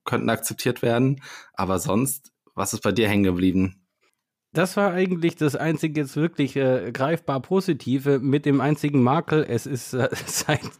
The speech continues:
Speaker 2: der Ankündigung nichts wirklich Greifbares. Oder sag mal, ich hab nicht irgendwo einen Einstich in meinem Oberarm.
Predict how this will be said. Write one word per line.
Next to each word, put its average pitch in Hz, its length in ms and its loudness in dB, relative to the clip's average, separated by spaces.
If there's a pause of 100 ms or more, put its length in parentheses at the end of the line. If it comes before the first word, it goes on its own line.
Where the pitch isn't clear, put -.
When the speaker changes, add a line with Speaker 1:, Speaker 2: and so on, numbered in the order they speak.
Speaker 2:
der - 200 0
Ankündigung 131 720 4 (360)
nichts - 320 2
wirklich 151 320 0
Greifbares. 135 720 -2
Oder 120 140 -2
sag 135 140 2
mal, 139 140 0
ich 147 120 0
hab 160 120 -2
nicht 175 160 2
irgendwo 160 320 4
einen 143 140 4
Einstich 143 460 0
in 127 100 0
meinem 120 260 2
Oberarm. 110 460 -4